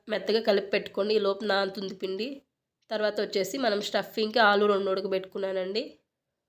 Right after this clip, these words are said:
ఒక ఉల్లిపాయ సన్నగా కట్ చేసి పెట్టుకోండి.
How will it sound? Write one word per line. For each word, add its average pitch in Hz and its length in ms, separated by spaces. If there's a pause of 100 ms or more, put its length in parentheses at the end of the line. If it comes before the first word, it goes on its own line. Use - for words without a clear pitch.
(1040)
ఒక 214 140
ఉల్లిపాయ 214 380
సన్నగా 214 400
కట్ 208 220
చేసి 185 200
పెట్టుకోండి. 202 500